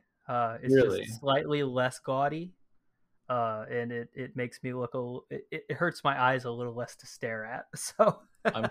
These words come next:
Speaker 2: currently looking at my wedding band and just, like, John hates you.
Speaker 1: That's
Speaker 2: <laughs> It's
Speaker 1: that's why mine
Speaker 2: gold.
Speaker 1: is, uh, silver colored. It's
Speaker 2: Yeah, that's
Speaker 1: titanium, so super
Speaker 2: Oh,
Speaker 1: cheap, but
Speaker 2: titanium, okay,
Speaker 1: Yeah.
Speaker 2: wow,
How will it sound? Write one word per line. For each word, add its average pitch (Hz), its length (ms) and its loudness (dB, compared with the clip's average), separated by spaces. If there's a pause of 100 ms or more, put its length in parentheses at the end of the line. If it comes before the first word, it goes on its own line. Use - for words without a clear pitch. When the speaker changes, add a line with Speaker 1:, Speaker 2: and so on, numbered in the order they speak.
(100)
Speaker 2:
currently 117 380 2
looking 107 320 -2
at 78 120 -6
my 92 140 -4
wedding 101 460 2
band 98 420 -4
and 101 260 -8
just, 98 300 -8
like, - 300 -4
John 92 440 -2
hates - 460 -12
you. 71 380 -10 (840)
Speaker 1:
That's - 560 -4 (520)
Speaker 2:
<laughs> - 0 - (720)
It's - 360 0
Speaker 1:
that's 131 240 -2
why 131 160 10
mine 143 320 10
Speaker 2:
gold. 139 120 6
Speaker 1:
is, 131 80 4
uh, 131 340 4
silver 147 420 2
colored. 139 460 0 (120)
It's - 320 -8
Speaker 2:
Yeah, 110 280 8
that's 101 200 4
Speaker 1:
titanium, 135 540 2 (100)
so 123 260 -6
super 143 260 4
Speaker 2:
Oh, 135 120 12
Speaker 1:
cheap, 120 280 4 (100)
but 131 60 -2
Speaker 2:
titanium, 131 380 4
okay, 98 500 0
Speaker 1:
Yeah. 123 140 0
Speaker 2:
wow, 104 460 -6